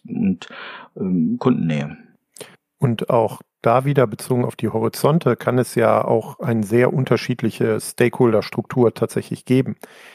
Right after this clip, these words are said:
Speaker 2: Wenn ich in einem Innovationsbereich unterwegs bin, in einer großen Firma, in einem Horizont drei,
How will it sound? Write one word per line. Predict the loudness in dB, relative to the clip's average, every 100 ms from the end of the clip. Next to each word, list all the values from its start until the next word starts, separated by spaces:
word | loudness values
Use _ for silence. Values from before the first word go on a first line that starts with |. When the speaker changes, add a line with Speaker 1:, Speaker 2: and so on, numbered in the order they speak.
| _ _
Speaker 2:
Wenn | 0
ich | 2
in | 2 2
einem | 4
Innovationsbereich | 2 2 2 4 2 2 0 0 0 0
unterwegs | -2 0 -2 -6 -4
bin, | -2
in | 0 0
einer | -2
großen | -4 -4 -6
Firma, | 0 2 2 2
in | 0
einem | 0
Horizont | 2 0 -2 -4 -2
drei, | 2 2